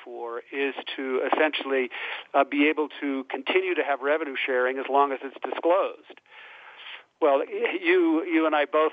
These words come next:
know that you can disclose something in the fine print that's on page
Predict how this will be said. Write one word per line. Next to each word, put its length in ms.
know 260
that 140
you 180
can 240
disclose 480
something 280
in 80
the 120
fine 300
print 400
that's 160
on 140
page 260